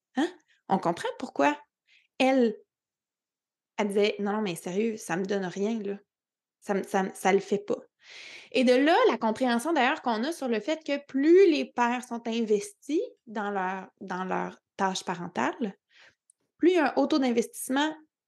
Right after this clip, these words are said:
plus bas est le taux de divorce, hein. Il y a cette notion-là de plus les, les pères sont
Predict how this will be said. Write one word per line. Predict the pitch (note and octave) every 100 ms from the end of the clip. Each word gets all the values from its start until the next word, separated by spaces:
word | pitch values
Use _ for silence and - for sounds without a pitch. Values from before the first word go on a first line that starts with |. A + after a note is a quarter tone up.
| _ _ -
plus | C4 C4+
bas | A#3 C4 D#4
est | A#3
le | G#3
taux | G3+ B3+
de | B3 G#3+
divorce, | G#3 G3+ B3 -
hein. | C#4+
Il |
y | A3+
a |
cette | - A#3+
notion-là | A#3 A3+ - A3+ B3+
de | G#3
plus | - - C#4+ D#4+ E4+ F4 F4 - _ _ _ -
les, | A3+ A3 A3+ _ _
les | A3 G#3+
pères | A#3 A#3+
sont | A#3 G#3+